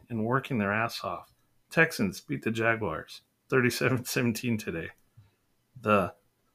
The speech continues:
the, uh, Panthers put up twenty-seven points against the Seahawks. They didn't win that one, but that's how hard they were trying. Uh, the Browns beat the Titans after all the controversy, uh,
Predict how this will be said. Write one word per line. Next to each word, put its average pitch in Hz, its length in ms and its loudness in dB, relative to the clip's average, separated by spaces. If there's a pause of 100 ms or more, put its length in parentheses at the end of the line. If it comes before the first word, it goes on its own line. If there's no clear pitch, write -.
(240)
the, 110 760 -2
uh, 110 260 0
Panthers 143 540 0
put 117 160 2
up - 200 -2
twenty-seven 180 560 6
points 151 300 0
against 113 280 -4
the 120 60 -6
Seahawks. 101 540 -4
They 120 80 0
didn't 123 200 4
win 123 160 4
that 101 160 4
one, 92 180 -2
but 90 180 -4
that's - 200 -6
how 165 120 8
hard 151 220 2
they 123 80 2
were 92 140 -2
trying. 98 400 -6 (760)
Uh, 101 200 -2 (680)
the 104 80 2
Browns 110 640 8 (100)
beat 107 220 0
the 95 320 -2
Titans 107 580 -2
after - 380 -6
all 101 140 0
the 87 220 -4
controversy, 98 680 0
uh, 82 160 -6